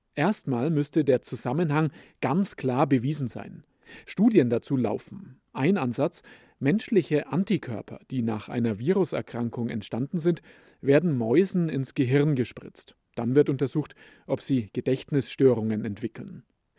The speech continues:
Solche Autoantikörper lassen sich vielfach auch bei Long-Covid-Betroffenen nachweisen, im Hirnwasser. In einer Studie war der Antikörperspiegel besonders hoch bei Patienten, die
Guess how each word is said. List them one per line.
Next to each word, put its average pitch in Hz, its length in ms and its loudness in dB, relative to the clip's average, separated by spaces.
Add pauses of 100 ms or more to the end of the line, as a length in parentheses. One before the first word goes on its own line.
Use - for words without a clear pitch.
(220)
Solche 196 580 2
Autoantikörper 123 1160 0
lassen 143 280 -2
sich 135 220 -6
vielfach 180 500 -2
auch 165 280 0
bei 156 240 4
Long-Covid-Betroffenen 127 1400 2
nachweisen, 110 540 -4 (420)
im 175 300 2
Hirnwasser. 131 800 0 (300)
In 123 180 -2
einer 131 300 0
Studie 196 360 0 (380)
war 139 160 4
der 135 220 4
Antikörperspiegel 143 1040 2
besonders 147 720 -2
hoch 135 240 2
bei 131 160 2
Patienten, 170 880 0
die 131 260 0